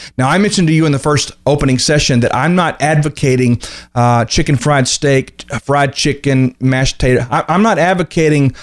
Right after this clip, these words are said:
all the, the crazy things we think about when we think, "That's really a big person." I'm not talking about your physiology. I'm talking about how you live your life. Living big starts with thinking big.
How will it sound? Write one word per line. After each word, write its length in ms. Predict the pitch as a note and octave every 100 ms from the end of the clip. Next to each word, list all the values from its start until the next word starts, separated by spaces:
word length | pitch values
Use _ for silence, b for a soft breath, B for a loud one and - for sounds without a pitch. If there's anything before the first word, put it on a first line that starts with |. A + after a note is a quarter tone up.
| B B -
all 460 | C#3 D#3+ E3+ F3 C#3
the, 320 | C#3+ C3+ -
the 160 | C3
crazy 400 | - D#3+ D#3+ D3+
things 240 | C3+ C3+ C3
we 80 | B2+
think 180 | D3+
about 200 | C3+ C3
when 40 | B2
we 80 | B2
think, 140 | A2
"That's 180 | B2+ B2
really 200 | A#2 A2+
a 40 |
big 240 | G2 A2 -
person." 400 | A#2 - G#2 -
I'm 320 | - - -
not 120 | F#3+
talking 140 | B3 A3+
about 200 | D3+ C3
your 60 |
physiology. 840 | - D#3 A#2+ A#2+ C3+ A#2+ G#2+ G2 - - B B -
I'm 180 | C3+ F#3
talking 420 | - D3+ C#3+ C3
about 400 | A#2 B2 A2+ A2+
how 260 | - C#3 D3
you 240 | C3+ C3
live 280 | B2 B2+ A#2
your 160 | A#2
life. 500 | A2 G#2+ F#2+ - - - - b b b b b
Living 560 | B2 C3+ B3 B3+ A#3 D#3
big 420 | B2 A#2 A#2+ A#2+ -
starts 640 | - - - G#3 E3+ C#3 -
with 180 | D3+ -
thinking 580 | - F#3+ E3+ C#3+ A#2 - A#2+
big. 360 | A2 F#2 E2+